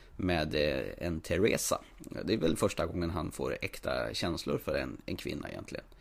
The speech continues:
Men kärleken blir ju ganska kortlivad, för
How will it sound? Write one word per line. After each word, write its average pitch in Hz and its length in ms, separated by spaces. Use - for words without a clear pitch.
Men 90 380
kärleken 110 500
blir 110 80
ju 95 160
ganska 85 560
kortlivad, 101 680
för - 200